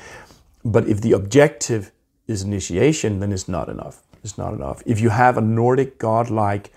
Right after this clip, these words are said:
the hunter forest god, uh, Ullr,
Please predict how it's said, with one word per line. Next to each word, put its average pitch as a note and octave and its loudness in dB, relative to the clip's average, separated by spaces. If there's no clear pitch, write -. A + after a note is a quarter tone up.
the G2+ 0
hunter A#2 2
forest G#2+ 2
god, G2 -2
uh, F#2+ -6
Ullr, G2+ -2